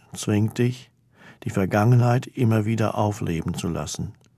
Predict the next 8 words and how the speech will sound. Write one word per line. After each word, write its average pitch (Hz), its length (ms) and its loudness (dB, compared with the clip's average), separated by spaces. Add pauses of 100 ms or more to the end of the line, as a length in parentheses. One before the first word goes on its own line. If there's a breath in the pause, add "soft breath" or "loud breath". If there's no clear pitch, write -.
(460 soft breath)
und 92 220 -4
hält 101 200 0
dich 104 140 -2
im 95 120 -4
Zustand 117 560 0
der - 140 -2
Unbewusstheit 104 760 -2
fest. - 500 -8